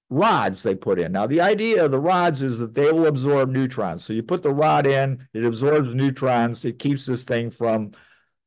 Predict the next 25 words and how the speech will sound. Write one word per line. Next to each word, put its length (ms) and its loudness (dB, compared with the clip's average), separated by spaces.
reaching 340 0
critical 420 0
mass. 600 -4
You 60 -14
pull 200 0
the 80 6
rods 380 2
out, 380 2
it 180 -6
begins 420 -2
to 120 -4
reach 440 -2
critical 400 -2
mass. 340 -2
So 140 -6
this 260 -2
is 100 -8
a 60 -4
control 920 0
system. 520 -6
They 180 -2
call 280 0
them 140 -4
control 440 -2
rods. 580 -10